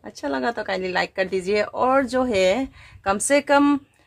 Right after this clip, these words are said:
फिफ्टी परसेंट से ज़्यादा लोग, फिफ्टी फ़ोर परसेंट ऐसा लोग जो है मेरे videos को देखते हैं जिन्होंने subscribe नहीं किए हैं channel को।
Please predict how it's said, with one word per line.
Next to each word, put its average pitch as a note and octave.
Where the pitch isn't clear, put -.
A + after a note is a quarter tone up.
फिफ्टी C#4+
परसेंट C4+
से C#4
ज़्यादा F#3
लोग, G#3+
फिफ्टी B3
फ़ोर A#3+
परसेंट G#3
ऐसा F#3+
लोग F#3
जो F#3
है F3+
मेरे G3
videos F#3+
को G3
देखते F#3
हैं G#3+
जिन्होंने G3+
subscribe F#3+
नहीं F3
किए F3
हैं E3+
channel D#3+
को। D#3